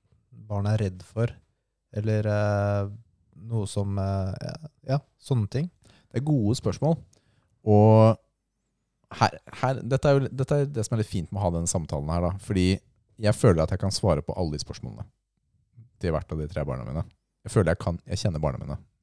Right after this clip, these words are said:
Speaker 2: ikke sant? Fordi vi har jo, vi prater jo også, ikke sant? Det er ikke bare, det er ikke bare transaksjon mat i kjeften.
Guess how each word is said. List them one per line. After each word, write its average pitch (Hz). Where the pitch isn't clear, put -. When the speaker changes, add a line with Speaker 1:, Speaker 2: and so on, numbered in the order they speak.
Speaker 2:
ikke -
sant? -
Fordi 82
vi 82
har 76
jo, 85
vi 87
prater -
jo 107
også, 107
ikke 98
sant? 101
Det -
er -
ikke 95
bare, 76
det -
er 101
ikke 131
bare 104
transaksjon 82
mat 76
i 78
kjeften. -